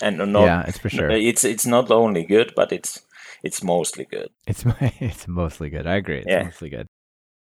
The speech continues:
Speaker 2: This portion of Talk Python to Me has been brought to you by Rollbar. One of the frustrating things about being a developer is dealing with errors. Ugh,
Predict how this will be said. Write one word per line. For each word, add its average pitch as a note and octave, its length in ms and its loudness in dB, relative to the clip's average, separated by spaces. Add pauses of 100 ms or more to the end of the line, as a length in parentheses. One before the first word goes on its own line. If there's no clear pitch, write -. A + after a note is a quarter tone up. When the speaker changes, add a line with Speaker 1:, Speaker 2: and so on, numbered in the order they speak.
(520)
Speaker 2:
This C3 220 4
portion G2+ 360 0
of E2 80 0
Talk E2+ 240 0
Python F2+ 240 -2
to E2+ 60 -2
Me D#2 100 -2
has F2 100 0
been B2+ 220 0
brought C#3 220 2
to - 40 -2
you C#3+ 40 -2
by C#3+ 260 2 (100)
Rollbar. G#2 720 2 (380)
One F3 160 0
of E3+ 60 2
the D3 60 2
frustrating F#2 600 0
things F2+ 300 -2
about E2 300 -4
being C#3 140 0
a C3 60 2
developer G#2+ 420 2
is F2 120 -2
dealing C#3 380 2
with A#2+ 200 -2
errors. E2 420 0 (120)
Ugh, A2 300 0